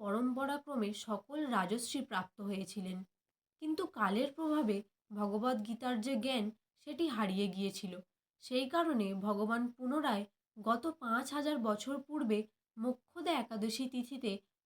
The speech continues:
কুরুক্ষেত্রের রণাঙ্গনে অর্জুনকে উদ্দেশ্য করে সমগ্র বিশ্ব ব্রহ্মাণ্ডের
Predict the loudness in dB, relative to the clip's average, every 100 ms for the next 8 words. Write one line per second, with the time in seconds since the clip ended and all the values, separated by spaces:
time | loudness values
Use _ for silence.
0 | -6 -2 -2 -4 -14 -12 -6 -2 0 0
1 | 0 0 0 0 -2 -8 -6 -4 -2 -4
2 | -2 -2 -2 -4 -6 -4 -4 -2 -2 -2
3 | -8 _ _ _ 0 0 0 0 0 0
4 | -2 -2 -2 2 2 2 2 2 2